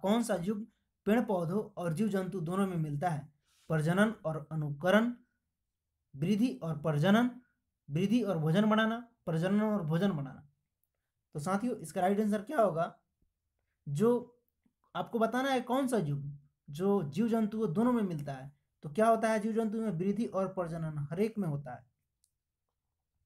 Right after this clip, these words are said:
तो इसका राइट आंसर साथियों ऑप्शन नंबर बी हो जाएगा। नेक्स्ट क्वेश्चन, डैश डैश के लिए मछली घर एक्वेरियम में हवा वाला पंख, पंप रखा जाता है। पहला ऑप्शन है अधिक ऑक्सीजन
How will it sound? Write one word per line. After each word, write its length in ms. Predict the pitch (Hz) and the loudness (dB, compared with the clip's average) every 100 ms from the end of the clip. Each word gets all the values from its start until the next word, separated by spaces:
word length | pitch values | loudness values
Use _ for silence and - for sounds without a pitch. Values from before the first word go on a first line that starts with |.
| - | -8
तो 60 | |
इसका 180 | 143 180 | -6 -2
राइट 220 | 175 202 | -2 0
आंसर 220 | 208 190 208 | -2 -2 -4
साथियों 340 | 208 208 240 - _ _ 165 | -4 -4 -8 -10 _ _ -12
ऑप्शन 260 | 156 190 | -8 -8
नंबर 240 | 185 196 190 | -6 -6 -6
बी 160 | 151 | -4
हो 120 | 147 | -2
जाएगा। 420 | 139 135 139 135 - - _ _ _ _ _ - _ _ _ _ _ _ _ _ _ _ _ _ _ - | -2 -4 -8 -12 -14 -20 _ _ _ _ _ -20 _ _ _ _ _ _ _ _ _ _ _ _ _ -2
नेक्स्ट 280 | 185 214 - | 0 0 -2
क्वेश्चन, 320 | 226 - 254 - _ _ _ _ _ _ - | -6 -4 -6 -8 _ _ _ _ _ _ -6
डैश 280 | 147 240 240 | 4 4 6
डैश 200 | 262 254 | 0 0
के 120 | 269 | -2
लिए 240 | 233 185 202 | 0 -2 -4
मछली 380 | 202 208 247 190 | -4 0 0 2
घर 220 | 165 - - _ _ _ - | 0 -4 -12 _ _ _ -10
एक्वेरियम 560 | 180 196 190 190 220 202 | -6 0 2 4 4 2
में 120 | 180 | 0
हवा 500 | 147 202 175 151 - _ 156 | 2 4 4 0 -10 _ -6
वाला 220 | 175 180 - | -2 -2 0
पंख, 300 | 202 240 - - _ _ _ | 2 2 -2 -16 _ _ _
पंप 240 | 220 220 202 | 2 2 0
रखा 240 | 175 180 | -2 -2
जाता 260 | 160 143 139 | -6 -6 -10
है। 160 | 120 - - _ _ _ 143 | -16 -18 -20 _ _ _ -6
पहला 200 | 160 185 | -2 -2
ऑप्शन 240 | 180 202 | -2 -2
है 260 | 202 202 - | -2 -4 -10
अधिक 280 | 156 175 196 | -4 -2 -2
ऑक्सीजन 460 | - 165 180 185 214 | -6 -10 -4 -2 -2